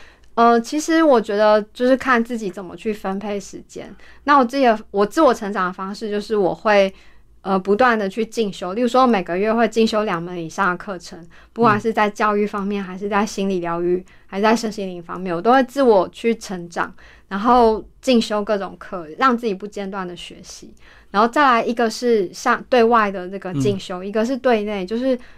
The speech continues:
Speaker 1: 每天都自我觉察说自己的状态，例如说我的情绪状态怎么样，
Speaker 2: 是。
Speaker 1: 然后我是怎么照顾自己，例如说当我有不愉快的情绪的时候，我怎么去调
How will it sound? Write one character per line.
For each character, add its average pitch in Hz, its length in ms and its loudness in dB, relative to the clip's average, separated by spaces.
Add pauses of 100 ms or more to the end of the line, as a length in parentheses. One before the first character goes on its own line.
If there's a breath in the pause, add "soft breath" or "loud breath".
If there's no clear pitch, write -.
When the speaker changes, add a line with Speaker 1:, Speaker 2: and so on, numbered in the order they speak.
(100)
Speaker 1:
每 190 160 0
天 233 180 4
都 247 100 4
自 247 160 -4
我 220 140 4
觉 185 140 -4
察 175 200 -12
说 190 160 -6
自 185 140 -6
己 214 80 -2
的 175 100 -4
状 180 280 -6
态， 175 220 -8
例 208 80 -4
如 208 60 0
说 214 140 2
我 185 60 2
的 170 100 -6
情 175 180 -10
绪 220 140 -4
状 214 180 -4
态 208 140 -8
怎 190 160 -16
么 - 120 -20
样， 175 260 -8
Speaker 2:
是。 - 240 -8
Speaker 1:
然 180 120 0
后 226 60 6
我 208 140 6
是 233 120 0
怎 202 140 -6
么 165 140 -6
照 185 200 0
顾 180 200 -10
自 170 160 -14
己， - 160 -20
例 208 100 -4
如 240 60 2
说 226 120 6
当 220 240 2
我 220 120 0
有 170 80 2
不 220 160 -4
愉 196 80 0
快 196 180 -6
的 190 60 -4
情 185 180 -12
绪 196 140 -12
的 190 80 -6
时 185 100 -6
候， 175 60 0
我 220 120 6
怎 220 140 -2
么 175 100 -4
去 202 140 -6
调 165 260 -8